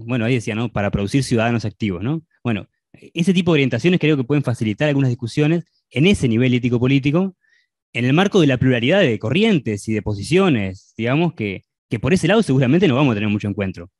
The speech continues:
digamos, ¿no? En el plano de, bueno, las corrientes, ¿no? Esto que decía la compañera de, de la discusión, eh, <laughs> ¿no? En, entre las corrientes, diferentes corrientes en la, en la facultad de, de, de, de la unam, ¿no?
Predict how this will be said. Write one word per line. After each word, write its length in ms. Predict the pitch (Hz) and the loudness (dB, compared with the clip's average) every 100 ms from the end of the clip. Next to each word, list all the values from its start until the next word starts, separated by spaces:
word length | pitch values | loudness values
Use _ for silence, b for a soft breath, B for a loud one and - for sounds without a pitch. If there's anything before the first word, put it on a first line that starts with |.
| _ - | _ -8
digamos, 320 | 95 90 98 | -8 -6 -2
¿no? 240 | 147 180 b b b | -2 -2 b b b
En 120 | 98 | -6
el 80 | 101 | -4
plano 200 | 127 135 | 0 0
de, 80 | 107 | 2
bueno, 180 | 131 104 | 0 -2
las 120 | 101 | -6
corrientes, 440 | 120 135 135 104 | -4 -2 -2 -4
¿no? 60 | 113 | -6
Esto 140 | 127 | -4
que 80 | 110 | -2
decía 160 | 101 117 | -2 -2
la 80 | |
compañera 440 | 107 98 107 113 101 | 0 -2 -2 -2 -2
de, 200 | 92 90 _ _ _ | -4 -8 _ _ _
de 160 | 101 101 | -8 -4
la 80 | |
discusión, 480 | 104 - 123 147 127 | -6 -6 -4 0 0
eh, 440 | 107 98 101 104 104 | 0 -2 -4 -4 -4
<laughs> 20 | |
¿no? 280 | 120 151 - _ _ - | -4 -6 -10 _ _ -8
En, 240 | 101 98 | -6 -6
entre 340 | 101 107 104 | -6 -6 -4
las 100 | 101 | -4
corrientes, 460 | 101 127 131 127 107 | -4 -2 0 0 -2
diferentes 340 | 104 120 117 | -2 -2 -2
corrientes 440 | 113 110 117 104 98 | -2 -4 -2 -2 -4
en 160 | 98 | -6
la, 300 | 92 90 90 - _ _ - | -6 -8 -14 -20 _ _ -10
en 80 | |
la 60 | 95 | -8
facultad 340 | 101 104 110 | -6 -4 -2
de, 460 | 101 92 95 101 104 | -2 -4 -10 -14 -14
de, 680 | 113 101 92 95 - 110 113 113 | -12 -10 -8 -10 -14 -16 -16 -10
de, 220 | 101 95 | -8 -8
de 140 | 98 | -4
la 60 | 98 | -2
unam, 260 | 110 92 | 0 0
¿no? 180 | 101 160 | 0 -2